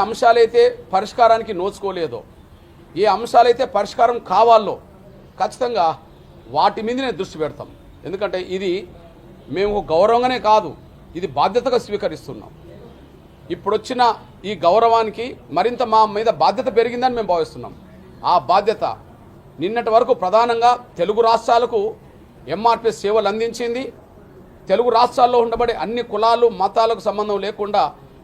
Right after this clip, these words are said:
పేదలందరికీ ఎన్నో కొన్నో పథకాలు సాధించి పెట్టే ప్రయత్నం చేసింది. కానీ భవిష్యత్ ప్రయాణం మా భుజస్కంధాల మీద. మళ్ళీ చెప్తున్నా, స్వాతంత్రం అనంతరం ఇప్పటి వరకు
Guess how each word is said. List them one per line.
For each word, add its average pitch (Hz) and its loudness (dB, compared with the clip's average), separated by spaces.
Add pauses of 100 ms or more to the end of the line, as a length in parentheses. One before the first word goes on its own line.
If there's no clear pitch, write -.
పేదలందరికీ 247 2
ఎన్నో 254 -2 (100)
కొన్నో 233 0 (100)
పథకాలు 247 0
సాధించి 208 -4
పెట్టే 196 -10
ప్రయత్నం 165 -8
చేసింది. 117 -16 (500)
కానీ 165 -4
భవిష్యత్ 208 -2
ప్రయాణం 185 0
మా 160 -2 (100)
భుజస్కంధాల 170 -4 (100)
మీద. 147 -12 (1120)
మళ్ళీ 196 -4
చెప్తున్నా, 180 -6 (640)
స్వాతంత్రం 202 -2
అనంతరం 175 -6 (1040)
ఇప్పటి 185 -2
వరకు 190 -4